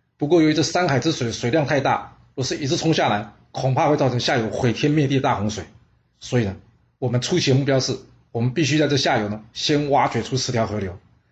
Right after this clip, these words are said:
这样这河水冲下来的时候呢，才能把它分散，不至于引发洪水。于是禹开始动工，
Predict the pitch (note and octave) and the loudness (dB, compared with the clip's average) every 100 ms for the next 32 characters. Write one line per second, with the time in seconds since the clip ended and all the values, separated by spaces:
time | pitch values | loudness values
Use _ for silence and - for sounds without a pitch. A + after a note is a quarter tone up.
0 | _ - C3+ F#2+ - _ - D#3 - F3 | _ -2 -2 -2 -8 _ -2 -2 0 0
1 | A#2+ - E3 E3+ D#3 - C#3 A2+ - - | 0 0 0 2 2 0 0 -2 -6 -2
2 | C3 C3 A2 B2 C3 B2+ A#2+ - - - | 0 0 0 0 2 2 0 -6 -20 -6
3 | C3 D#3+ B2+ A#2+ F#2+ B2 A2 G2+ G#2 F2+ | -2 0 -2 -4 -2 0 0 -2 -6 -8
4 | - _ _ _ _ _ _ _ B2+ C3 | -12 _ _ _ _ _ _ _ -6 -4
5 | A#2 - - _ _ B2 G#2+ - C#3+ C#3+ | -4 -6 -20 _ _ -8 -6 -2 0 0
6 | - - A#2 A2+ | 0 0 0 0